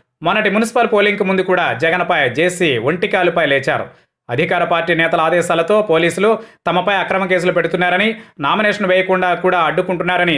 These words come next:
తీవ్ర స్థాయిలో మండిపడ్డారు. ఇలా వైసీపీకి జేసీ బ్రదర్స్కు మధ్య పచ్చగడ్డి వేస్తే భగ్గుమనేలా వివాదం ముదిరింది. ఇక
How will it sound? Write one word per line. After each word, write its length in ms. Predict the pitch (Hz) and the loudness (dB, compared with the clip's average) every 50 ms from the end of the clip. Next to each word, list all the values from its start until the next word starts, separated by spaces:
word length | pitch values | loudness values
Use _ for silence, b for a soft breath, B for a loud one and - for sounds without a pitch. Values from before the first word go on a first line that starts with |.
| 123 170 | -2 -2
తీవ్ర 220 | 175 185 202 190 175 | 0 0 2 0 0
స్థాయిలో 280 | - 180 165 160 160 160 156 | 0 0 2 2 2 2 2
మండిపడ్డారు. 500 | 156 160 160 160 151 143 151 139 120 110 B B B B B B - 156 | 0 0 0 -2 -2 -2 0 -2 -2 -4 B B B B B B -2 0
ఇలా 100 | 170 165 151 | 2 2 2
వైసీపీకి 520 | 175 208 208 208 - - 214 202 208 220 226 226 165 | 2 0 0 0 0 0 0 0 0 2 2 2 2
జేసీ 240 | 156 175 180 185 208 185 165 | 2 0 2 0 0 0 0
బ్రదర్స్కు 460 | 165 165 185 185 180 175 - - 185 156 165 | 0 0 0 0 -2 -2 -2 -2 0 0 0
మధ్య 280 | 170 170 185 240 233 226 B B B _ - | 0 0 0 0 0 -2 B B B _ -4
పచ్చగడ్డి 420 | 175 185 202 226 196 190 175 170 165 | -2 0 0 0 0 2 2 2 2
వేస్తే 220 | 160 151 160 170 147 135 | 2 0 0 0 0 0
భగ్గుమనేలా 520 | 143 156 156 175 170 170 160 160 156 160 160 147 135 143 | 0 0 0 0 0 0 2 2 2 2 2 2 2 0
వివాదం 340 | 143 160 165 156 156 135 120 110 107 110 | 0 0 0 0 0 -2 -4 -6 -8 -6
ముదిరింది. 380 | 120 131 147 147 143 127 113 104 - - _ _ _ - | -2 -2 0 0 0 -2 -4 -6 -8 -14 _ _ _ -6
ఇక 120 | 185 214 | -4 -2